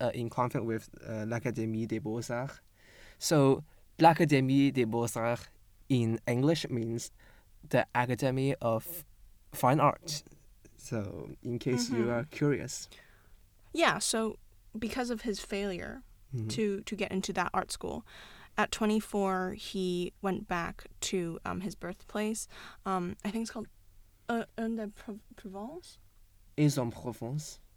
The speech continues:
Speaker 2: Aix-en-Provence. And, um, he took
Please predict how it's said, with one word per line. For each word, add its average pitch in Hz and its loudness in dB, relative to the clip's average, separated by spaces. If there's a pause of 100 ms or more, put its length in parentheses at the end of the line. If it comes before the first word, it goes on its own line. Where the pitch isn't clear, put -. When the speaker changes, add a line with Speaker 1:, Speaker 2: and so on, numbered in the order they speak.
(100)
Speaker 2:
Aix-en-Provence. 208 0 (440)
And, 180 0 (260)
um, 180 -2 (840)
he 247 0
took 214 0